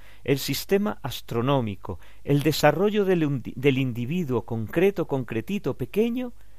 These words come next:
manifiestan la existencia de leyes regulares tendentes a un fin. En todo, cosmos, universo, orden,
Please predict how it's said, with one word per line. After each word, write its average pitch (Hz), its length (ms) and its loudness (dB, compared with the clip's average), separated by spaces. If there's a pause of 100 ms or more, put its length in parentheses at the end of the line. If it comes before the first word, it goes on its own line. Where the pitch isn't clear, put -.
(420)
manifiestan 117 1200 2 (160)
la 120 160 0
existencia 127 760 -2
de 107 140 0
leyes 127 400 -2
regulares 139 680 -2 (420)
tendentes 156 840 0
a 123 80 -4
un 117 140 -6
fin. 92 420 -6 (720)
En 110 140 -8
todo, 120 400 -2 (400)
cosmos, 104 680 -2 (360)
universo, 104 800 -4 (680)
orden, 95 640 0